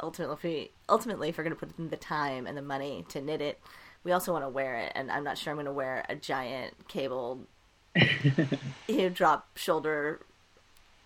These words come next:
Speaker 1: uh, sleeve cardigan, <laughs> right? As
Speaker 2: Yeah,
Speaker 1: much as I
Speaker 2: well,
Speaker 1: wanna make it.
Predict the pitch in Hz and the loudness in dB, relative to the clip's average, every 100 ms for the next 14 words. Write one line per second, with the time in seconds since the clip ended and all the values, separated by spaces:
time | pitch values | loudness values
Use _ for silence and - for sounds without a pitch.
0 | _ - 175 - 175 160 147 151 - - | _ -8 -6 -2 0 0 -2 -6 -12 -20
1 | - 185 175 123 147 156 208 190 208 220 | -2 6 6 6 0 2 6 6 8 6
2 | - - - _ - - - 190 185 180 | 4 0 -2 _ -18 -10 4 10 12 12
3 | 165 240 269 196 190 180 - 190 202 269 | 12 12 12 10 8 4 6 4 4 0